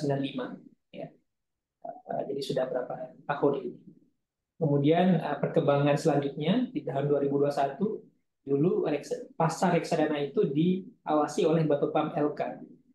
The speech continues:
ya. Bapepam L K, kemudian, eh, tahun dua ribu sembilan Bapepam itu, eh, wewenangnya itu dikasih ke O J K, gitu ya. O J K dibentuk jadi, eh, menggantikan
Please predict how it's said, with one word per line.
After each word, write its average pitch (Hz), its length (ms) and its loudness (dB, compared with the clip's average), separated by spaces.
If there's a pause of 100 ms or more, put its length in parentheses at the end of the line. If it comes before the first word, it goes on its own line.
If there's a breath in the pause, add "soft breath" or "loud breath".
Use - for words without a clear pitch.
ya. 143 240 -4 (760)
Bapepam 160 320 -6
L 139 160 0
K, - 80 -4 (800)
kemudian, 160 680 2
eh, 143 580 -2 (200)
tahun 147 160 0
dua 147 160 4
ribu 147 100 0
sembilan 156 540 2
Bapepam 151 420 -2
itu, 165 540 -4 (420)
eh, 143 320 -8 (220)
wewenangnya 151 580 4
itu 151 220 2
dikasih 151 580 0
ke 165 60 4
O 147 100 4
J 143 220 0
K, 185 320 0
gitu 156 100 0
ya. 165 220 4
O 147 80 2
J 147 80 6
K 156 160 0
dibentuk 143 400 0
jadi, 147 400 2
eh, 143 160 -6
menggantikan 139 800 -2